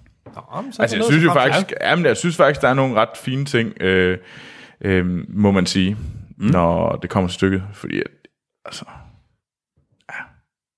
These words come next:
Speaker 1: Var det det?
Speaker 2: Det var det.
Speaker 1: Det var vores
Speaker 3: Ja.
Speaker 1: thriller special. I må, øh, meget gerne gå ind på filmsnak punktum D K.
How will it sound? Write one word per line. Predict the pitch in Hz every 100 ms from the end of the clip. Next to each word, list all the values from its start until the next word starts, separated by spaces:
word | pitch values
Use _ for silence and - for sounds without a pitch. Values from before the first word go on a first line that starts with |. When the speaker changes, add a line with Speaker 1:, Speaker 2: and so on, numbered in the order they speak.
| _ _ _ _ _ _ _ _ _ _ -
Speaker 1:
Var | 107
det | 113
det? | 117 - _ _ -
Speaker 2:
Det | -
var |
det. | - - _ _
Speaker 1:
Det | 139
var | 139
vores | 123 110 104 76 - -
Speaker 3:
Ja. | -
Speaker 1:
thriller | - 120 131 120
special. | - 127 123 123 92 _ _ _ - - - _ _ _ _ -
I | 165
må, | 156 147 139 131
øh, | 117 110 101
meget | 110 170 165
gerne | 151 151
gå | 143
ind | 139
på | - 110 101
filmsnak | - 147 - 113
punktum | - 107 107
D | 208
K. | 170